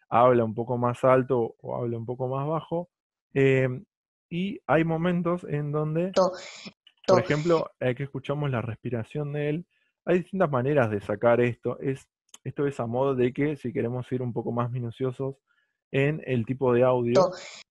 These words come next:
Speaker 2: to-
Speaker 1: podemos, eh, hacer, eh, hacer estas reducciones de ruido directamente en los efectos de reducción de ruido. Ustedes tienen todos los efectos acá.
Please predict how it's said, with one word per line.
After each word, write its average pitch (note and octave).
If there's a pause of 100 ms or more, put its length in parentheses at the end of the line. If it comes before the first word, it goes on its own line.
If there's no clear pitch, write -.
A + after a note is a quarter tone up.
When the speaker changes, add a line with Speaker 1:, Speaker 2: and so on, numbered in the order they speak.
(300)
Speaker 2:
to- C#3+ (1300)
Speaker 1:
podemos, D3+
eh, A#2
hacer, A#2+ (600)
eh, B2
hacer C3
estas A#2
reducciones A2+
de A2+
ruido B2 (600)
directamente D3+
en C#3
los C3
efectos A#2+ (140)
de C3+
reducción A2+
de A2
ruido. A2+ (1120)
Ustedes C3
tienen C#3
todos C#3
los C3+
efectos B2+
acá. C3